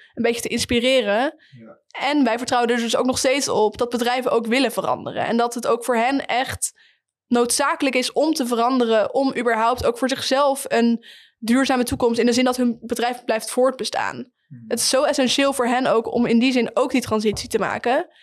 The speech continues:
Speaker 1: Dus daarom denk ik eigenlijk niet dat dat gevaar heel groot is.
Speaker 2: Nee, nee, maar je zegt,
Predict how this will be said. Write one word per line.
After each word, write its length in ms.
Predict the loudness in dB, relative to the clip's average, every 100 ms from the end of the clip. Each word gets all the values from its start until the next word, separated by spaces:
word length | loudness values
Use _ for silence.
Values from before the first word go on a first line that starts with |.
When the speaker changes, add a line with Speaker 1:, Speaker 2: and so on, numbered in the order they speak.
| -20 _
Speaker 1:
Dus 100 | -4
daarom 220 | 0 2
denk 140 | 2 0
ik 80 |
eigenlijk 280 | -4 -4 0
niet 80 | 0
dat 120 | 2
dat 140 | -2 -2
gevaar 280 | -2 0
heel 160 | 0 -2
groot 300 | -2 -6 -8
is. 220 | -14 -10
Speaker 2:
Nee, 120 | -8 -10 _
nee, 240 | -4 -2
maar 160 | 0 0
je 80 | 0
zegt, 240 | -2 -2